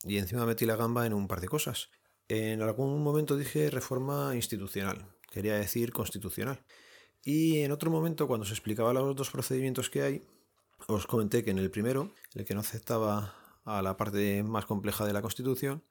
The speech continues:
la misma se podía someter a referéndum si era, si así lo solicitaban alguna de las cámaras. En el segundo procedimiento ya no es facultativo, es obligatorio que la Constitución, esa reforma de esa Constitución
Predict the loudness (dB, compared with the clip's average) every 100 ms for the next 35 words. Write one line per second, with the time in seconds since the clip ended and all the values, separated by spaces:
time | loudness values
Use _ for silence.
0 | _ _ _ -4 -2 -2 -2 -2 -4 -2
1 | -2 0 0 0 -4 -14 -20 -8 -4 -2
2 | 0 0 0 0 0 2 0 0 0 2
3 | 2 2 0 -4 -10 -18 _ -6 -2 0
4 | 2 0 0 2 2 4 2 0 0 2
5 | 2 2 0 -4 -10 -4 0 2 0 -4
6 | _ _ _ -4 -2 0 0 -2 -2 0
7 | 0 0 0 -2 -4 -8 _ -20 _ _
8 | _ _ 0 2 4 4 4 4 2 0
9 | -2 -2 -2 0 0 2 2 2 2 2
10 | 2 2 0 0 -2 -4 -4 -2 0 0
11 | -2 -8 _ -4 0 0 0 0 0 0
12 | 0 0 -2 -2 -4 -2 -4 -6